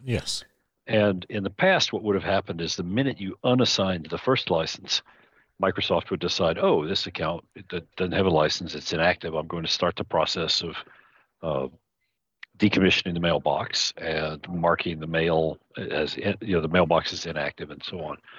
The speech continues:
Speaker 2: With license stacking, essentially what happens is that Microsoft will give the account the sum of all of the rights from all the licenses that might apply to it.
Speaker 1: And yeah, as you say, it's not uncommon to have to do this. I mean, with shared mailboxes, where this isn't a problem,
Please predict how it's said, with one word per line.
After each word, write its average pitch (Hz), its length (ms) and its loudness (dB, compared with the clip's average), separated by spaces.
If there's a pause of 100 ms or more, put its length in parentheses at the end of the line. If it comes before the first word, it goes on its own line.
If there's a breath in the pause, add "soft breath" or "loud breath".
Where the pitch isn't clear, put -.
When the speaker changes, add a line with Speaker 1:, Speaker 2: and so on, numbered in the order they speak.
(500 loud breath)
Speaker 2:
With 104 160 4
license 113 400 4
stacking, 98 440 -2
essentially 98 400 -4
what 82 120 0
happens 101 400 0
is - 80 -8
that 82 100 -10
Microsoft 90 640 0
will 85 300 -4 (160)
give 110 280 2
the 85 140 -4
account 87 480 0 (520 soft breath)
the 80 120 0
sum 95 540 4 (260)
of 92 140 -4
all 104 280 4
of 87 60 0
the 85 100 -2
rights 92 320 0
from - 200 -10
all 92 240 0
the 82 80 -2
licenses 78 540 -4
that 87 120 -10
might 78 160 -2
apply 73 260 0
to - 140 -10
it. - 140 -10 (320)
Speaker 1:
And 175 240 0
yeah, 143 180 4
as 87 180 2
you 151 60 -2
say, - 160 -2
it's 85 140 -4
not 160 220 2 (180)
uncommon 113 580 4
to - 120 -2
have 92 120 -2
to - 100 -8
do 92 120 2
this. 76 120 -6
I 110 40 0
mean, 104 100 2
with 110 160 0
shared 147 320 0
mailboxes, 104 840 0 (360 soft breath)
where 95 140 -2
this 87 180 -2
isn't 98 280 -2
a 80 40 -14
problem, 80 500 -12